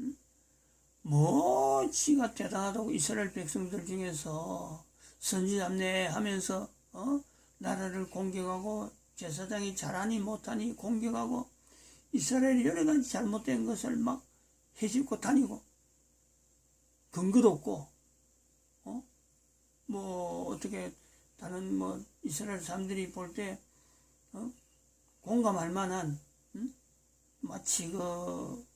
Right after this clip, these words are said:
우리 전두환, 아니, 전, 전 누구야? 전 목사, 전광훈 목사처럼, 응?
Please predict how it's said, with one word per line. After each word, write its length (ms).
우리 320
전두환, 580
아니, 360
전, 360
전 120
누구야? 420
전 220
목사, 380
전광훈 440
목사처럼, 680
응? 140